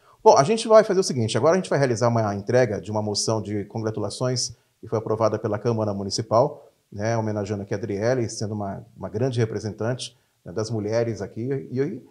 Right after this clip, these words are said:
exercendo a função de eletricista. Então vamos conferir então essa entrega e daqui a pouquinho a gente volta aqui dos estúdios da T V Câmara de Tupã, uma T V a serviço da população. Vamos conferir a entrega.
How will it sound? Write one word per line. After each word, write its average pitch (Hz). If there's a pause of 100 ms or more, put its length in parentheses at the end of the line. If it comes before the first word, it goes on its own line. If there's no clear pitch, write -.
exercendo 127
a -
função 127
de 127
eletricista. 139
Então 135
vamos 165
conferir 139
então 127 (240)
essa 151
entrega 151 (160)
e 101
daqui 110
a 123
pouquinho 131
a 127
gente 127
volta 123 (140)
aqui 135
dos 117
estúdios 123
da 127
T 127
V 127
Câmara 123
de 120
Tupã, 151 (220)
uma -
T 160
V 131 (240)
a 131
serviço 123
da 151
população. 123
Vamos 123
conferir 131
a -
entrega. 98